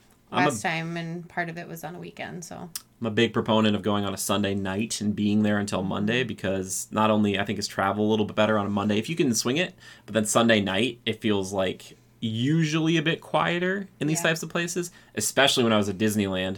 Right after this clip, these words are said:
Speaker 1: Don't tell anybody. Um, but I was, like, walking around just, like, I, it was like a smorgasbord. I could do anything I wanted. Besides Rise of the Resistance. <laughs> They had, like, four
Speaker 2: Besides
Speaker 1: people out
Speaker 2: that.
Speaker 1: there. But I was like, I was just walking on rides. Like Indiana Jones.
Speaker 2: Yeah.
Speaker 1: You're like, "I'm walking in the temple."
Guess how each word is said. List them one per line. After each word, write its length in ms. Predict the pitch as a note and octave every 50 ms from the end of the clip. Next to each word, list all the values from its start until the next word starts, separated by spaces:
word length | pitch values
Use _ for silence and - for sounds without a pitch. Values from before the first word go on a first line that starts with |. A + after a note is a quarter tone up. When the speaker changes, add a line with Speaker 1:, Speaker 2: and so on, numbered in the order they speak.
| - - - - - _ -
Speaker 1:
Don't 240 | D3+ D3+ C3 -
tell 220 | - C3+ C#3+ D3+ C#3
anybody. 460 | B2 B2+ A#2 F#2 G2 F#2 F2+ F2+ - - - - - - -
Um, 260 | G#2 A2+ A2 G#2+ A2
but 140 | A2 - -
I 100 | B2+ C#3
was, 140 | C#3 -
like, 120 | B2+ G2+ G2
walking 540 | G#2+ G2+ G#2 A2+ A2+ A#2 B2 - D3+ C3 A#2
around 500 | G#2+ A2 A2 G#2 G#2+ A2 A2+ A#2 A2 G#2
just, 220 | A#2 A2 - -
like, 420 | A2 G#2 G2 F#2+ F#2+ - - - - _ _ -
I, 380 | A2+ A2 G#2+ G#2+ G#2+ G2+ F2+ - -
it 120 | - A#2+
was 120 | A2 G#2 G#2+
like 100 | G2+ G#2
a 20 |
smorgasbord. 640 | - - A2 F#2 G2 G2 G2 - - F#2+ F2 F2 F#2 - - -
I 120 | - G#2+
could 160 | G#2+ A#2 A2+ G2
do 220 | G2 G2 G2+ - - -
anything 340 | A2 G#2+ G2 G2 - F#2
I 60 | F#2 E2+
wanted. 360 | E2+ E2 F2 F2+ - - A#2+ - _ _ _ _ - - _ _ _ -
Besides 340 | A2 - A#2 G#2 G2+ F#2+ G#2
Rise 160 | F#2 G2 F#2+
of 60 | G2 -
the 60 | F#2+
Resistance. 540 | G2+ - G2 G#2 - - - B2 C3 B2+ E3+ F3+ F3+ -
<laughs> 160 | - - -
They 240 | G3+ E3+ - F3 F3
had, 180 | F3+ G#3 A#3 G#3+
like, 140 | F#3+ E3 -
four 120 | G3+ F#3+ F#3
Speaker 2:
Besides 160 | F#3 A#3 A3
Speaker 1:
people 120 | - C#3 B2+
out 120 | B2+ B2+
Speaker 2:
that. 60 | -
Speaker 1:
there. 180 | - - - - - - - - - - - -
But 100 | - A#2+
I 20 |
was 100 | B2+ B2+
like, 100 | - -
I 60 | - D#3+
was 80 | D#3+
just 100 | C#3+ C3
walking 280 | C#3 C#3 D3 D3 D3+ D3
on 100 | C#3+ C#3+
rides. 500 | C#3+ D3 D3+ D#3+ E3 E3 - - - - - -
Like 100 | A#2+ A#2
Indiana 260 | C3 C3 C#3 C3+ C3
Jones. 280 | A#2+ A2+ A#2 B2+ C#3 D#3+
Speaker 2:
Yeah. 300 | E3+ E3+ E3+ E3+ E3 E3
Speaker 1:
You're 100 | D#3+ -
like, 160 | - - - -
"I'm 140 | B2+ A#2+ B2
walking 260 | B2+ C#3 D3 - C#3+
in 80 | C#3+ C3
the 60 | B2
temple." 340 | - D#3 D3+ - G#2+ G#2